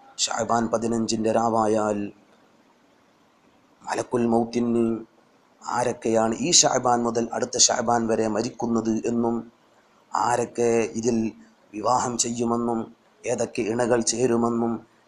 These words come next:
എന്തൊക്കെയാണ് ഉണ്ടാകുന്നത് എന്നും എല്ലാം രേഖപ്പെടുത്തി കൊടുക്കുന്ന ദിവസമാണ്, രാവാണ് ഇത് എന്നും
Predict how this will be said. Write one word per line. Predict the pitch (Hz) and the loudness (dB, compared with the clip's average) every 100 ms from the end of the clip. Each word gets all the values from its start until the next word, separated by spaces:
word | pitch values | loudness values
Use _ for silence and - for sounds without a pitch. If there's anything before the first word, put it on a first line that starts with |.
| - | -14
എന്തൊക്കെയാണ് | 117 117 117 120 117 117 113 | -8 -6 -4 2 4 4 2
ഉണ്ടാകുന്നത് | 127 117 117 113 117 113 117 120 | 2 4 4 4 0 0 -2 -2
എന്നും | 131 120 117 117 - _ - | 0 2 0 -2 -10 _ -12
എല്ലാം | 107 110 110 110 110 107 | -8 -4 -2 0 -2 -2
രേഖപ്പെടുത്തി | 107 110 110 - 107 - 107 | -2 -2 -4 -2 -4 -4 -6
കൊടുക്കുന്ന | 110 107 107 107 104 | -4 -4 -4 -4 -4
ദിവസമാണ്, | 104 101 110 117 104 104 101 101 | -6 -4 -2 -2 -2 -2 -2 0
രാവാണ് | 107 107 101 101 101 | 0 2 2 2 -4
ഇത് | 101 98 95 - | -10 -10 -10 -8
എന്നും | 120 156 | -4 -2